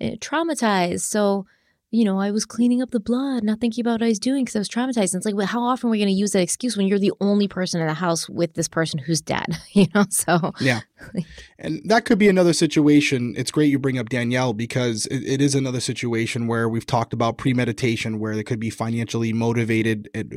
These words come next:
Speaker 2: into why he killed her. It could also be a situation where you've kind of gone towards it where she confronts him, there's an argument, it gets violent,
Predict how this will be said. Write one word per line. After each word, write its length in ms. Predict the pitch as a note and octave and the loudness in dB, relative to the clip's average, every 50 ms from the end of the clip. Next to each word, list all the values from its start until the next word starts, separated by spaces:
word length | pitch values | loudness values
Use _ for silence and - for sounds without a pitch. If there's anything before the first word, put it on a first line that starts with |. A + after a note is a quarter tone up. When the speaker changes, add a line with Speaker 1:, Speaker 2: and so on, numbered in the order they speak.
| - | -6
Speaker 2:
into 320 | C#2 A2+ A#2 - - A#2 G2 E2 | -6 -4 -4 -2 -2 -2 -2 -4
why 280 | - G#2+ A#2+ A2+ A#2 | -4 -2 0 0 0
he 60 | G#2+ | 0
killed 220 | G#2+ - C3 A#2+ A2+ | 0 0 0 0 0
her. 100 | A2+ G2+ | 0 -2
It 120 | A2+ A2 | -2 -2
could 100 | - B2+ | -2 0
also 240 | B2+ C3+ C#3+ - C3 | 2 2 2 2 0
be 100 | A#2 A#2+ | -2 -2
a 40 | G#2+ | -4
situation 640 | - B2 - - A#2+ A2+ A2+ A#2 A2+ - - A#2 A#2 | -4 -6 -4 -4 -2 -2 -2 -2 -2 -2 -4 -2 -2
where 180 | A2+ A2+ A2+ A2+ | -2 0 0 -2
you've 220 | A2 A#2 - - | -2 -4 -6 -6
kind 260 | - D#3+ D#3 F3 F3+ | -4 -2 0 2 2
of 160 | E3 C3+ A#2+ | 2 0 0
gone 300 | A2 A#2+ A2 A2 A#2 G#2+ | -2 -4 -2 -2 -4 -4
towards 400 | - - - A2+ A#2 A#2 A2+ G#2+ | -6 -8 -6 -2 -2 -2 -2 -2
it 100 | A#2 - | -2 -2
where 380 | - A#2 A#2 A#2 A2+ A2+ A2+ - - _ - - _ _ _ _ | -2 0 0 0 0 0 -2 -4 -8 _ -20 -20 _ _ _ _
she 160 | - - C3 A#2 | -8 -6 -6 -4
confronts 500 | - A#2+ A2 - - D#3+ E3 D#3 - E3 | -4 -4 -2 0 2 4 4 4 4 4
him, 240 | D#3 D#3 D#3 D#3 - _ _ _ _ _ | 4 4 4 2 -2 _ _ _ _ _
there's 220 | - C3+ - A#2+ A#2+ | -6 -4 -2 -2 -2
an 80 | A#2 | 0
argument, 560 | B2+ C#3+ D3 C#3+ D3 C#3+ D3 D3 D3 C#3 - - _ _ _ _ _ _ _ - | 2 4 4 6 6 6 6 6 6 4 2 -2 _ _ _ _ _ _ _ -2
it 140 | C3 A#2+ | -2 0
gets 180 | - A#2+ A2+ A#2 | 0 0 -2 0
violent, 560 | A2 B2+ C3+ C#3+ D3 C#3+ C#3+ D3 C#3+ C#3 - | 0 2 4 6 6 6 6 6 4 2 0